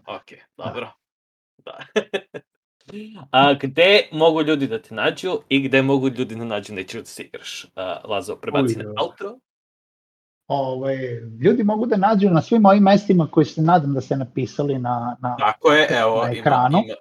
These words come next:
Speaker 1: ima ih trenutno na, na ekranu.
Speaker 2: Ovaj, to je to, znači na YouTube-u, youtube tačka com kroz nećeš da se igraš, igras,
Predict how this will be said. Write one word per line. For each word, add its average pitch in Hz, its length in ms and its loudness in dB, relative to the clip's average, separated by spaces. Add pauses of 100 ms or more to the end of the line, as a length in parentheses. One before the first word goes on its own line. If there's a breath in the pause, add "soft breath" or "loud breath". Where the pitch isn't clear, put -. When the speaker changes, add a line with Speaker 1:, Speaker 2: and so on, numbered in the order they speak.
Speaker 1:
ima 120 200 -10
ih 113 140 -14
trenutno 101 440 -8
na, 92 220 -14 (140)
na 92 160 -12
ekranu. 143 380 -6 (600)
Speaker 2:
Ovaj, 131 420 2
to 156 140 4
je - 120 -2
to, 214 160 4
znači 160 280 0
na 143 120 -2
YouTube-u, 160 800 2 (300)
youtube 160 340 2
tačka 147 260 -2
com 139 240 -2
kroz 131 240 -4
nećeš 135 320 -6
da 120 100 -8
se 117 200 -14
igraš, 170 260 -4 (600 soft breath)
igras, 175 520 2